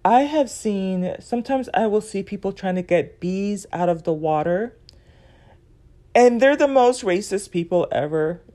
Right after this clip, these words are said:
It's crazy. Um, eh, but, but I don't, and that kind of maybe came across a little bit kinda rude, but you have people that will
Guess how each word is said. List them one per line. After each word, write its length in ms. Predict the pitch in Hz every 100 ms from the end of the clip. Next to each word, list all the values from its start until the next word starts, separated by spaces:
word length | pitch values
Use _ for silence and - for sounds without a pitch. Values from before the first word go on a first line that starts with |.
| -
It's 160 | 190 180
crazy. 520 | 196 160 156 175 180 _ - _ - 233 -
Um, 680 | - 226 196 190 185 175 175 - - - _ _ _ -
eh, 160 | 170
but, 340 | 185 202 262 202
but 140 | 247
I 100 | 240
don't, 140 | 233
and 240 | 226 220 220 - _ -
that 260 | 208 180
kind 180 | - 185
of 80 | 170 _ -
maybe 180 | 180
came 200 | 175 170
across 320 | 165 - 156 -
a 60 |
little 180 | 156 156
bit 240 | 147 135
kinda 200 | - 160
rude, 320 | 147 160 151 -
but 400 | 214 196 - _ _ _ _ _ _ - - - - _ -
you 240 | 208 240
have 320 | 262 240 220
people 300 | 226 220 214
that 280 | 196 175 -
will 540 | 196 185 165 160 165